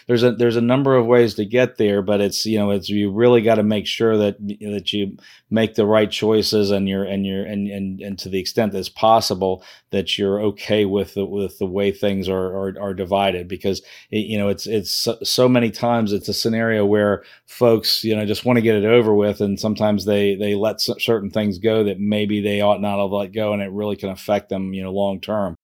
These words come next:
So, you know, you wanna, you wanna just take a step back and say, "Okay, I, I have to really deal with this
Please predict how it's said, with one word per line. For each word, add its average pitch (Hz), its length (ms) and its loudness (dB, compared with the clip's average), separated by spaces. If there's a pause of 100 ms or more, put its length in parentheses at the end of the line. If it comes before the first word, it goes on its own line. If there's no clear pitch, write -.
(100)
So, 98 340 0
you 98 140 0
know, 98 80 -4
you 95 160 -4
wanna, 98 240 -2
you 101 120 -6
wanna 98 160 -6
just 98 240 -8
take 107 200 -4
a 107 40 -8
step 101 300 -2
back 101 320 0
and 95 100 -8
say, 95 180 -4
"Okay, 95 400 -4
I, 98 100 -4
I - 20 -4
have 95 200 -4
to 95 80 -8
really 95 240 -2
deal 98 260 -2
with 95 140 -4
this 95 220 -2